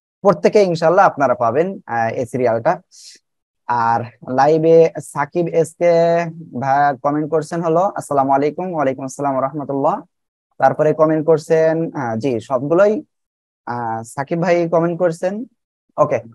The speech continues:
আমরা এরপরে ইনশাল্লাহ আরবি এই যে ঊনত্রিশটি অক্ষর আমরা শিখলাম, এগুলো এখন আপনাদের কাছ থেকে ইনশাল্লাহ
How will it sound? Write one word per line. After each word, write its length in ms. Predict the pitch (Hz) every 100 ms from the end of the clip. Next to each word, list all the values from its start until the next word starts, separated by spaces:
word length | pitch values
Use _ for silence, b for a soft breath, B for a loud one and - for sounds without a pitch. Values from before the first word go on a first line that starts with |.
| _ - -
আমরা 420 | 123 123 123 120
এরপরে 400 | - 165 170 185
ইনশাল্লাহ 560 | 185 180 170 139 165 302 - _ _ _ _ _ _ _ _ _ _
আরবি 440 | 120 160 170 180 185
এই 180 | 190 226
যে 120 | 240
ঊনত্রিশটি 520 | 247 247 208 180 170
অক্ষর 220 | 165 135
আমরা 240 | 165 147 143
শিখলাম, 400 | 160 147 135 117
এগুলো 340 | 160 151 170
এখন 400 | 160 143 170 226
আপনাদের 440 | 190 135 139 127 120
কাছ 200 | 123 -
থেকে 260 | 143 151
ইনশাল্লাহ 640 | 175 147 120 117 117 160